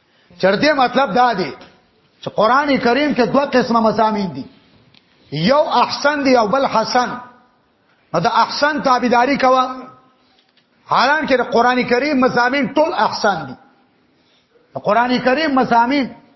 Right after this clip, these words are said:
هغه ټول احسن دي. دا غي جواب مفسرین کوي چې او شتا یو دی وجوب، بل دی استحباب. وجوب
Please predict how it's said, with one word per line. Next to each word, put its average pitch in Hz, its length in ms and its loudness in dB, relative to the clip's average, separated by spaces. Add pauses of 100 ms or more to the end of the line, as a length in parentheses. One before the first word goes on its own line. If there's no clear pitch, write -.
(400)
هغه 269 180 2 (120)
ټول 320 160 2 (200)
احسن 196 420 -2
دي. 139 100 -14 (1000)
دا 202 280 2
غي 311 160 0
جواب 247 320 2
مفسرین 254 680 0
کوي 240 300 0 (1600)
چې - 160 -8
او 226 180 2
شتا 247 300 0 (200)
یو 220 400 2
دی 220 220 0 (760)
وجوب، 196 600 0
بل 302 180 0
دی 240 240 0
استحباب. 208 580 0 (600)
وجوب 254 400 2